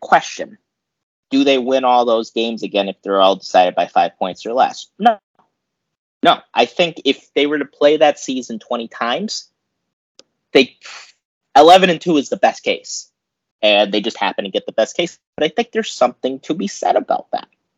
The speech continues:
And I think it has to do with the, with the culture that Mel Tucker is instilling.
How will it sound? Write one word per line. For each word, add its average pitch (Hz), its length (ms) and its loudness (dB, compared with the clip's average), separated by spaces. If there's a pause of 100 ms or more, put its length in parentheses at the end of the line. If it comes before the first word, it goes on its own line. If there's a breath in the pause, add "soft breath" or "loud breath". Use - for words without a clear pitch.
(1000)
And 120 300 2
I 123 120 6
think - 280 -2
it - 100 4
has 143 280 0
to 156 100 -6
do 101 220 -4
with 113 180 -6
the, 110 160 -8 (220)
with 107 160 -8
the 110 80 -10
culture 127 440 0
that 101 180 2
Mel 92 180 0
Tucker 98 420 -6
is 92 220 -4
instilling. - 640 -4